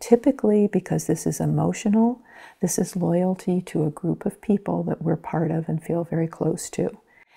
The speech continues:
Enjoy that sense of tribe,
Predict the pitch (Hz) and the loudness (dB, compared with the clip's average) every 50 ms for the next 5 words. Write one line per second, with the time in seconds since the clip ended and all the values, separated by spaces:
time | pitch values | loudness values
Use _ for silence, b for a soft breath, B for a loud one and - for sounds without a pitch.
0 | b b b b - 190 190 190 185 - - 214 214 233 254 254 254 247 - 180 | b b b b 4 6 6 6 6 4 4 4 6 8 8 6 6 6 4 0
1 | 170 170 - - - - - 175 175 170 160 - - - 160 - - - - - | 0 0 -2 -4 -8 -6 -2 -2 0 0 -2 -2 -4 -6 -8 -8 -10 -10 -6 -4
2 | 143 139 143 143 - 170 - - - - | -2 -2 -2 -2 -4 -4 -6 -8 -10 -12